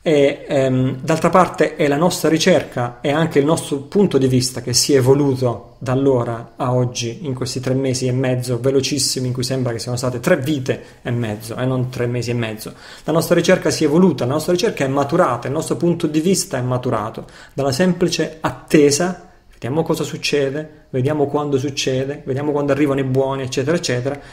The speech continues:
Siamo passati all'indagine, al voler capire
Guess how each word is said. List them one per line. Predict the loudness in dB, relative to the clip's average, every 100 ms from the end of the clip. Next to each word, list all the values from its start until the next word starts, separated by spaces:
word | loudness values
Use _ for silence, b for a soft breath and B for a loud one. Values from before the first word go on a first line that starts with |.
| B
Siamo | -8 -2
passati | 0 0 2
all'indagine, | 2 4 2 2 2 2 0 -2 -6 -12 -20 _ _ _ _ _ _ _ _ _ _ -8
al | -6
voler | -2 0 0
capire | -2 -2 2 2 2 -6 -18